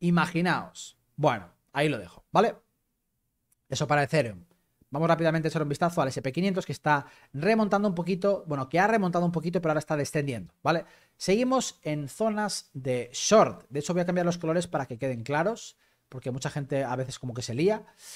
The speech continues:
La zona de color amarillo, para mí, de hecho la voy a expandir un poquito más, tal que así. La zona de color amarillo, como llevo, llevo diciendo ya tiempo, ya llevo semanas hablando de esto, la zona de color amarillo para mí es una zona para entrar en shorts.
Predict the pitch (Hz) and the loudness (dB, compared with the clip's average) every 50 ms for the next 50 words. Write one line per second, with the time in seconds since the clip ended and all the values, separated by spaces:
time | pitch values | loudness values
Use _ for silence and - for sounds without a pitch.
0 | - - - 151 139 127 202 208 208 208 202 196 196 180 175 165 160 165 185 196 | -16 -6 -2 -2 0 0 0 2 2 2 4 4 4 4 6 4 6 4 4 4
1 | 175 180 196 190 190 _ _ _ - 139 131 123 139 170 196 208 180 180 - _ | 4 2 2 2 0 _ _ _ 0 2 2 2 2 0 0 0 -2 -8 -16 _
2 | 131 135 - - 151 135 135 135 135 135 - _ 143 135 135 131 123 120 117 117 | -12 -8 -2 -2 0 0 0 -2 -4 -6 -6 _ -6 -4 -4 -6 -6 -6 -6 -6
3 | 123 139 175 196 196 - - - _ _ _ _ - 101 104 - 139 139 - 226 | -4 -2 -2 -2 -2 -4 -10 -14 _ _ _ _ -14 -14 -8 -6 -6 -2 -2 -2
4 | 233 240 _ _ _ _ _ - - _ - 151 147 139 - - 226 233 226 226 | -4 -4 _ _ _ _ _ -20 -12 _ -2 0 0 2 2 2 4 4 4 4
5 | 226 208 208 202 196 180 175 165 170 170 165 170 170 165 165 - 143 131 131 127 | 4 2 2 2 2 2 4 2 2 2 2 2 0 0 -2 -4 -6 -6 -4 -2
6 | 131 143 147 151 131 143 143 151 147 147 147 151 147 147 135 117 - _ - 139 | 0 0 0 -2 -4 -2 -2 0 0 0 -2 -2 -4 -4 -6 -6 -8 _ -10 -4
7 | 139 139 139 143 139 - 226 247 _ _ _ _ - 127 131 139 156 156 156 143 | -2 -2 -2 -2 -6 -6 -10 -12 _ _ _ _ -8 -4 0 2 2 2 2 0
8 | - - - 127 120 143 156 165 175 196 220 - - 160 139 135 139 127 120 123 | -4 -4 -4 -4 0 4 4 4 4 2 -2 -2 -2 -4 -4 -2 -2 -2 -2 -2
9 | 139 143 - _ 247 294 _ _ _ _ _ - - - _ _ - 147 139 - | -4 -4 -2 _ -6 -6 _ _ _ _ _ -20 -20 -20 _ _ -4 -2 -2 0
10 | - 180 196 190 185 175 170 170 170 160 151 147 160 165 175 170 151 139 139 151 | 2 4 4 4 4 2 2 0 2 2 2 0 2 2 2 2 0 -2 -2 -2
11 | 165 175 170 175 151 135 - 190 196 170 - 139 135 123 120 113 196 196 190 175 | -2 -2 -4 -4 -8 -6 -6 -6 -6 -4 -4 -4 -6 -6 -6 -2 0 0 0 0
12 | - _ - 131 120 113 107 - - 226 185 - 85 - - - - - | -4 _ -8 -8 -6 -6 -6 2 6 6 6 6 4 -6 -14 -14 -14 -16